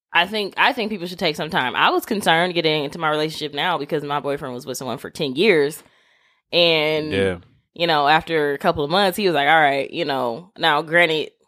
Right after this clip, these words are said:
Speaker 1: he had a, he had a little crush on me, but, you know, you know, he, I guess the feelings that he had harbored for those years, boom. But for me, I'm like,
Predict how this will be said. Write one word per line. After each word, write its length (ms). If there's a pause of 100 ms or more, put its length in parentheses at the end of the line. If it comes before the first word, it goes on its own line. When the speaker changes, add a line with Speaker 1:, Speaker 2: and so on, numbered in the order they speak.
(200)
Speaker 1:
he 220
had 180
a, 180
he 340
had 120
a 60
little 160
crush 320
on 160
me, 120
but, 440 (360)
you 140
know, 380 (1300)
you 160
know, 160
he, 400
I 60
guess 420 (100)
the 120
feelings 280
that 120
he 140
had 440 (340)
harbored 440
for 160
those 260
years, 560 (400)
boom. 380
But 280 (300)
for 160
me, 480 (560)
I'm 160
like, 300